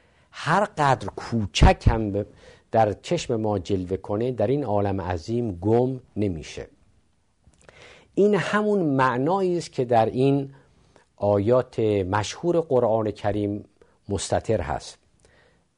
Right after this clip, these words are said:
در سوره مبارکه زلزال آیات هفت و هشت آمده که می‌فرماید:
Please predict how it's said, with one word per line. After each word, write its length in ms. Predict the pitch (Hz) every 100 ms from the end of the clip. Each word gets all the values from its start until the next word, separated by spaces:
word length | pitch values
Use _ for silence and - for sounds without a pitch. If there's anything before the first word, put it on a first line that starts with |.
| _ -
در 320 | 95 95 - _ _ _ -
سوره 400 | - 104 117 123
مبارکه 720 | 110 104 98 90 - 117 104
زلزال 840 | 87 92 98 90 87 131 147 147 -
آیات 420 | 101 98 113 120
هفت 520 | 110 - 92 - _ _ _ _ -
و 60 |
هشت 400 | 82 117 113 -
آمده 460 | - 80 76 71 69
که 160 | - 95
می‌فرماید: 840 | 90 - 95 92 92 92 120